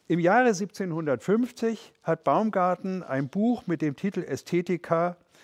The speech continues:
äh, erscheinen lassen und mit diesem Buch eine Wissenschaft dieses Namens propagiert. Schon vorher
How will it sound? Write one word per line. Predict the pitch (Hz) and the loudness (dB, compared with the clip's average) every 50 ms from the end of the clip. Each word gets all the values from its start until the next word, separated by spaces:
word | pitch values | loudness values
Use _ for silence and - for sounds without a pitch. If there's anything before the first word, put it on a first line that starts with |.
| - - - _ _ - | -20 -20 -20 _ _ -2
äh, | 160 143 143 143 139 151 143 | 0 2 2 2 0 -2 -4
erscheinen | - - 139 - - 139 127 143 165 180 202 202 | -4 -4 -4 -2 2 4 4 4 4 4 0 0
lassen | 202 202 220 226 - - 254 254 254 233 | 0 0 0 -2 -2 -2 -2 0 -2 -2
und | 220 - 165 165 - - | -2 -2 -2 -2 0 -2
mit | 175 156 - | -4 -4 -2
diesem | 196 214 196 226 185 - | -2 -2 -2 -2 -2 -2
Buch | - 185 208 220 208 - - - | -2 -2 -2 -2 -4 -6 -8 -6
eine | 139 135 147 135 | -4 -2 0 2
Wissenschaft | 185 226 208 226 185 - - - 92 80 - - - | 2 0 0 0 -4 -4 -2 -4 -4 -4 -4 -8 -10
dieses | 120 107 113 127 120 - | -10 -6 -6 -6 -6 -6
Namens | 120 117 120 127 143 156 165 165 165 170 165 - - - - _ _ _ - | -4 -2 0 0 0 2 0 0 0 -2 -4 -8 -12 -16 -18 _ _ _ -4
propagiert. | - 147 - - 135 - - 127 117 110 92 - - - _ _ _ _ _ _ _ - - - - - - _ | -2 0 2 2 0 0 0 0 0 0 0 -2 -8 -16 _ _ _ _ _ _ _ -20 -20 -20 -20 -20 -20 _
Schon | - - 190 196 220 226 - | -8 -2 0 0 0 0 -2
vorher | - - 220 247 254 240 175 127 117 101 87 76 - - | -4 -4 0 0 2 0 0 -2 -2 -2 -2 -2 -4 -8